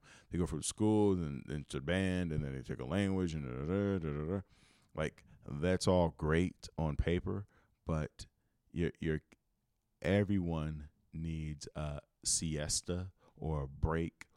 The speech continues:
or a gap year or, uh, what do they call it in sabbatical, right? Like, take a, take, take a leave of absence, right? Get out of there.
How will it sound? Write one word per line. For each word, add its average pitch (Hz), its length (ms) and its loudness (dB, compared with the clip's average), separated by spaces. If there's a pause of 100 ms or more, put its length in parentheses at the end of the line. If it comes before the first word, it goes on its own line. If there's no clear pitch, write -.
(120)
or 78 220 0
a 65 60 -4
gap 76 460 -4
year 76 500 -2 (360)
or, 76 460 2 (120)
uh, 71 360 -4 (260)
what 101 100 -4
do 123 80 -2
they 127 120 0
call 95 440 -2
it 92 160 -4 (100)
in 82 420 -6 (300)
sabbatical, 95 1040 2 (480)
right? 92 340 0 (460)
Like, - 360 -6 (680)
take 160 260 2
a, 98 120 2 (180)
take, - 340 0 (140)
take - 240 0 (100)
a 90 80 4
leave 98 460 4
of 80 200 2
absence, - 720 0 (140)
right? 120 260 0 (460)
Get 147 200 -2
out 165 460 0
of 101 100 0
there. 76 260 -4